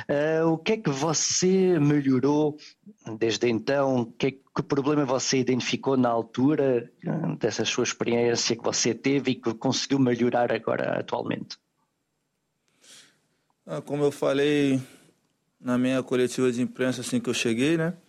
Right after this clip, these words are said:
Speaker 2: Era jovem, jovem, então, querendo ou não, um pouco difícil, tinha saído do meu país,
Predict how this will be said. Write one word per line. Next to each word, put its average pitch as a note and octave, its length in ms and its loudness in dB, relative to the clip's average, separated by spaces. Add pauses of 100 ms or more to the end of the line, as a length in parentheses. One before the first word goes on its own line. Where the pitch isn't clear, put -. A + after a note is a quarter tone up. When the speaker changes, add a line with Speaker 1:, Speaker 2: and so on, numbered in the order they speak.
Speaker 2:
Era A#2 640 2
jovem, C#3+ 500 0 (960)
jovem, A2+ 580 0
então, A2+ 1400 0 (840)
querendo A#2+ 300 2
ou B2 60 2
não, B2 120 2
um A#2 40 0
pouco A#2+ 260 -4
difícil, C#3+ 420 -2
tinha A#2 160 -2
saído A2+ 300 -2
do A2+ 60 0
meu A2+ 160 4
país, B2+ 640 0